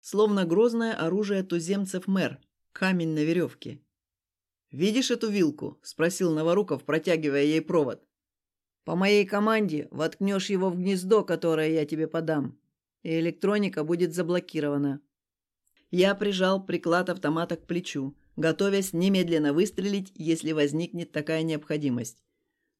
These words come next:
Пусть этот подонок только попытается выкинуть какой-нибудь фокус. Я нашпигую его пулями, как гнилое яблоко, червяками. Новоруков опустился на корточки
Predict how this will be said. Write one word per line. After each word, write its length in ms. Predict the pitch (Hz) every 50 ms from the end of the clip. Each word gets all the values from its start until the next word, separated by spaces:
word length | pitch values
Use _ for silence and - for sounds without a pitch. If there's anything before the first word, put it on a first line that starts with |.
| _ _
Пусть 220 | - 294 294 294
этот 280 | 262 - - 233 196 -
подонок 420 | - 226 214 220 247 233 226 220 226
только 260 | - 233 220 220 220
попытается 640 | 214 226 220 - 233 233 190 196 214 214 208 - 208
выкинуть 400 | 190 208 202 190 175 175 165 151
какой-нибудь 600 | - 170 165 - 180 170 170 170 160 156 156 156
фокус. 460 | - - 170 156 - - 135 - - - _ _ _ _ _ _ _ _ _ _
Я 300 | - 160 160 180 185 190
нашпигую 640 | 196 190 190 - - 220 214 180 175 190 196 196 196
его 200 | 202 190 196 202
пулями, 440 | 196 - 180 190 190 190 190 190
как 260 | 185 196 185 180 165 156
гнилое 400 | 165 180 185 180 175 180 180 180
яблоко, 500 | 180 165 156 156 160 170 175 - 180 165
червяками. 760 | - 185 165 180 180 170 - - 139 143 131 113 120 - - _ _ _ _ _ _ _ _ _ _ _ _ -
Новоруков 640 | 165 180 190 185 208 226 277 285 - 262 262 254 -
опустился 640 | - 175 - 208 214 - - - 262 262 247 - 202
на 120 | 190 170
корточки 720 | 165 - 233 254 254 - 214 202 - - - 208 196 190